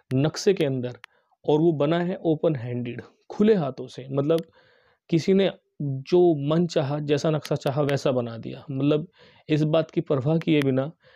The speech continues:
कि नक्शे में किन चीज़ों को इंक्लूड करना चाहिए, कहाँ से कहाँ तक होना चाहिए, मतलब मेरी मर्जी है, जहाँ तक मैं जो चाहूँ बना दूँ,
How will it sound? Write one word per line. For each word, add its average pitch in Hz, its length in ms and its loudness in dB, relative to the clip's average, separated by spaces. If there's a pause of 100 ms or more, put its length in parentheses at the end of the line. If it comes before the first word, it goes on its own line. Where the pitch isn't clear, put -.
(220)
कि 151 100 0
नक्शे 143 480 0
में 170 340 2
किन 156 240 0
चीज़ों 151 320 0
को 151 120 2
इंक्लूड 139 400 0
करना 135 300 2
चाहिए, 135 480 2
कहाँ 131 260 -4
से 139 160 -4
कहाँ 117 200 -4
तक 120 160 -10
होना 127 180 2
चाहिए, 127 260 2
मतलब 143 240 2
मेरी 143 300 4
मर्जी 139 320 2
है, 139 100 -2
जहाँ 127 240 -2
तक 135 120 -2
मैं 131 200 -2
जो 131 160 2
चाहूँ 127 300 -6
बना 123 220 0
दूँ, 147 160 0